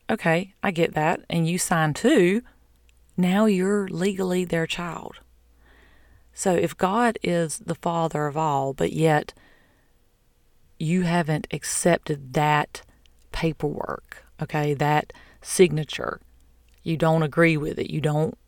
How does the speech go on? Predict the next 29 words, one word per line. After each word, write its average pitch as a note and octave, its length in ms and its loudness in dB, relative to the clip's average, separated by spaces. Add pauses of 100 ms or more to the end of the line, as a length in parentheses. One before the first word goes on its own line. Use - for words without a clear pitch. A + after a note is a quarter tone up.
(120)
want E3 440 2
it, - 160 -6
you - 160 -10
don't D#3+ 380 -2
believe F3+ 400 4
in A2 160 -2
it, - 120 -6 (720)
then F3 100 2
he's G3 180 4
not A3 160 0
your E3+ 100 -4
father. G3 520 -10 (1500)
He's E3+ 140 -4
not G3+ 160 0
your E3 100 -6
father - 360 -4
yet. - 300 -6 (520)
Does E3+ 80 -4
that A3+ 120 -2
make A3 160 -2
sense? - 560 -4 (1400)
I D#3+ 80 -4
feel D#3+ 180 -4
like E3 200 -8
I'm C#3+ 120 -4
rambling. C#3 380 -8
I D#3 100 -4
really C#3 340 -4
do. C3 260 -10